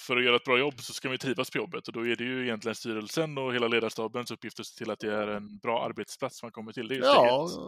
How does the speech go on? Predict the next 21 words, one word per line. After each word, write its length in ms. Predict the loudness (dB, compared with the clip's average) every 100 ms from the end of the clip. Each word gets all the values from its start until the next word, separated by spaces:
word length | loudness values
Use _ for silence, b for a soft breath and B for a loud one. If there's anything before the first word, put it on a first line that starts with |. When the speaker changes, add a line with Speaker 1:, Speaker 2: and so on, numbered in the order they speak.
| -8
Speaker 1:
ett. 60 | -2
Speaker 2:
jag 100 | 2
tänker 180 | 4 2
spelarna 560 | 6 8 8 6 6
också 400 | 4 2 -2 -2
ska 180 | -2 -2
trivas 400 | 2 2 4 2
på 80 | 0
sitt 300 | -4 -6 -2
jobb. 220 | -2 -2
Det 60 | -8
ska 280 | -18 -6 -4
vara 120 | -4
kul 340 | -2 -2 -2
att 60 | -2
träna 360 | 4 4 4 -2
och 80 |
spela 320 | -2 0 2 2
och 80 |
bära 280 | 4 6 4
Brynäs-tröjan. 720 | 2 -2 0 2 4 4 0